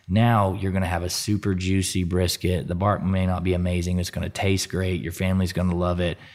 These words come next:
And then you can start to graduate into, "Okay, my confidence is back. That brisket's awesome. Now I wanna wrap one in paper," right? Don't go too hot with it. Maybe wrap in butcher paper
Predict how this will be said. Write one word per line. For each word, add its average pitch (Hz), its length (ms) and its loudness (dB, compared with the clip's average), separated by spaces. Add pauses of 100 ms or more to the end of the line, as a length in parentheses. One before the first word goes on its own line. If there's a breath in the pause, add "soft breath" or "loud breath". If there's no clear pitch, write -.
(280 loud breath)
And 101 180 2
then 120 160 6
you 117 100 4
can 98 140 -2
start 95 260 -4
to 92 60 -4
graduate 92 580 0
into, 90 340 -2
"Okay, 90 360 0
my 85 140 -4
confidence 101 600 0
is 85 100 -4
back. 87 440 -2
That 87 160 -8
brisket's 92 420 -2
awesome. 90 640 0
Now 95 220 2
I 98 60 4
wanna 95 180 2
wrap 87 300 -4
one 85 140 -4
in 80 140 -4
paper," - 460 -6 (280 loud breath)
right? 87 340 -4 (100)
Don't 98 180 0
go 95 100 2
too 90 220 -2
hot 87 280 2
with 87 200 2
it. 87 180 0
Maybe 90 240 -2
wrap 92 320 -2
in 90 140 0
butcher 90 300 -2
paper 87 520 -2